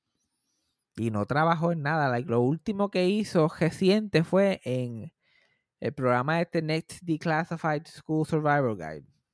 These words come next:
que era de Nickelodeon cuando nosotros éramos muchachos. Ella salió como en dos episodios de ese show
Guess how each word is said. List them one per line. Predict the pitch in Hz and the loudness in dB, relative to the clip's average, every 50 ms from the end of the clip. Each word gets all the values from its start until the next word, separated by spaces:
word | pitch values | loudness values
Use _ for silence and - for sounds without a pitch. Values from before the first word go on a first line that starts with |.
| _ _ _ | _ _ _
que | - 104 | -10 -6
era | 101 107 113 | -4 -2 0
de | 120 120 117 120 120 | 0 0 -2 -4 -4
Nickelodeon | 120 120 - - 113 117 117 117 113 110 104 104 104 101 110 | -6 -8 -4 -2 -2 0 0 0 0 -2 -4 -6 -8 -8 -10
cuando | - - 87 92 98 | -12 -12 -10 -10 -10
nosotros | 120 123 92 110 104 | -10 -10 -8 -8 -6
éramos | 104 107 107 113 120 | -6 -6 -6 -6 -8
muchachos. | 117 113 - - 127 113 - - 107 101 | -8 -10 -6 -4 -4 -4 -4 -6 -6 -4
Ella | 113 135 156 156 180 196 | -2 0 0 0 0 0
salió | - 175 147 147 156 175 | 0 0 0 2 2 0
como | 175 160 151 | 0 -2 -4
en | 139 123 | -6 -4
dos | 127 131 156 | -2 -2 -2
episodios | 147 - 156 - - 147 143 147 139 139 | -2 -4 -6 -4 -2 -2 0 0 0 -2
de | 131 | -4
ese | 139 - 139 | -6 -4 -6
show | 135 - 165 156 156 156 170 | -4 -2 0 0 0 0 -2